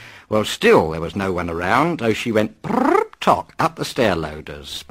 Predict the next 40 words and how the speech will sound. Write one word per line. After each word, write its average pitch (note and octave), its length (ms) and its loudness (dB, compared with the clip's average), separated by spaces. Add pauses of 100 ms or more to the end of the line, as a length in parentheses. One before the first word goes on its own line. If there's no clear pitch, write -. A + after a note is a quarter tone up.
and F2+ 160 -6
she - 120 -6
found D3 480 2
a F#2 80 -4
large F3+ 540 4
bedding, C3 600 0 (180)
not D#3+ 220 6
a G3 60 2
K-pack C3+ 540 2
that G2+ 140 -6
I'd F2 300 -2
a F#2 60 -2
down, F2+ 440 0
but G#2 160 -8
stuffled E3 400 2
with C#3 160 0
feathers, G#2 560 -2 (200)
but F#2+ 160 -4
here C#3 260 4
and B2+ 120 4
there G#2+ 260 4
a G#2 60 0
stalk, - 560 2
as F#2 120 -6
you A2+ 100 2
know, F#2 160 0
was G2 120 -6
a F#2 40 -6
big E3+ 200 2
feathers G2+ 300 -2
that G2 80 -2
he A2 200 2
glowed, A2+ 320 4
and G2 100 -2
it - 140 -4
stuck - 320 -4
in, A2 80 0
in F#2+ 240 -2
her F2 180 -6
back, E2+ 360 -8